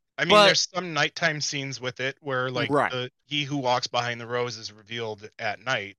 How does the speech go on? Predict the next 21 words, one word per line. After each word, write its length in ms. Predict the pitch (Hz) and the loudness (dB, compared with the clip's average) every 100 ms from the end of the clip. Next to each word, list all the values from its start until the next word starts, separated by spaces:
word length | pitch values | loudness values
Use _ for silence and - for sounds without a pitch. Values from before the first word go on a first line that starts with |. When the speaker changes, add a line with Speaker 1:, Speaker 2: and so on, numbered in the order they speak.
| _ | _
Speaker 1:
and 460 | 127 117 107 107 104 _ - | -6 -6 -8 -14 -20 _ -6
Speaker 2:
But 140 | 175 | -4
there 160 | 196 240 | 0 2
are 180 | 202 - _ | 0 -4 _
thousands 840 | - - 160 165 180 160 160 151 143 | -20 -2 2 2 2 0 -4 -6 -10
of 120 | 131 | -8
horror 300 | 143 139 131 | -4 -2 -2
movies, 520 | 120 110 107 101 98 - | -2 -4 -4 -4 -4 -2
and 180 | 139 139 | -2 2
we 140 | 151 | 0
came 320 | 143 151 151 | 0 -4 0
up 220 | 139 135 139 | 0 0 -2
with 180 | 127 | -6
four 460 | - - 131 170 208 _ _ | -6 -4 0 0 -2 _ _
others. 460 | 156 180 220 247 - _ 180 | 2 4 2 0 -6 _ -4
<laughs> 40 | - - 240 - 262 | -4 0 0 2 2
Speaker 1:
Right. 180 | 277 233 - - - | 2 0 0 -2 4
Speaker 2:
Like, 560 | 202 190 175 156 - _ - | 6 8 8 6 0 _ -2
like 240 | 180 170 | 0 2
that, 160 | 190 - 170 | 0 -2 -6
like, 400 | 175 190 185 | -4 -2 -2